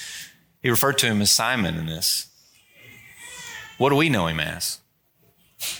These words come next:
We know him as Peter. Peter means rock. You know what Peter doesn't feel like this morning? He does not feel like a rock.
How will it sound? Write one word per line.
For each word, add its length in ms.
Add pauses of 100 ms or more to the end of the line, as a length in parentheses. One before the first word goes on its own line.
We 80
know 140
him 60
as 100
Peter. 420 (200)
Peter 240
means 240
rock. 420 (380)
You 80
know 60
what 100
Peter 240
doesn't 220
feel 200
like 220
this 160
morning? 320 (640)
He 100
does 160
not 180
feel 320
like 160
a 80
rock. 380